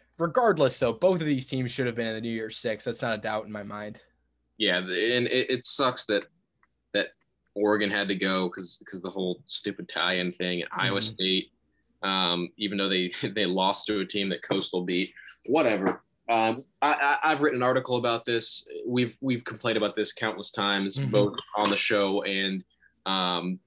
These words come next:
Speaker 2: on our own personal time. Um, so that's neither here nor there. But Northwestern, apart from that Michigan State loss, i-, it's a damn shame that, that the season had, 'cause you look back on that, and, and without that loss, you could say,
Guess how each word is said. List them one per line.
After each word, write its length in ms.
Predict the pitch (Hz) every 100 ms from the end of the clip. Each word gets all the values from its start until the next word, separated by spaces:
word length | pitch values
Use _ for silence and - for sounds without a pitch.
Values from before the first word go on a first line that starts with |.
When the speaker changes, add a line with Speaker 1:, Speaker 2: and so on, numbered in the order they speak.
| _ _ _ _ _ -
Speaker 2:
on 140 | 107
our 100 | 104
own 180 | 101 98
personal 440 | - 104 - 98
time. 480 | 92 95 92 92 92 - - _ - -
Um, 540 | 113 110 107 101 101 - _ _
so 140 | - 185
that's 180 | 190 185
neither 180 | 143
here 160 | 123 120
nor 180 | 110 107
there. 440 | 107 104 101 98 _ _ -
But 100 | 143
Northwestern, 560 | 175 180 151 143 - 123
apart 260 | 123 160
from 80 | 160
that 80 | 135
Michigan 260 | 120 127
State 220 | 110 117 107
loss, 340 | 107 104 101 110
i-, 100 | 98
it's 220 | 147 165
a 40 | 131
damn 280 | 117 113
shame 360 | 107 - 104 104
that, 140 | 101 101
that 160 | 107 -
the 60 |
season 240 | - 107 110
had, 120 | -
'cause 140 | 120 113
you 100 | 117
look 180 | 120
back 220 | 113 107 113
on 80 |
that, 180 | 101 101
and, 100 | 107 107
and 140 | 120
without 240 | 113 117 123
that 120 | 123
loss, 280 | 107 117 117
you 60 | 113
could 120 | 104
say, 320 | - 104 101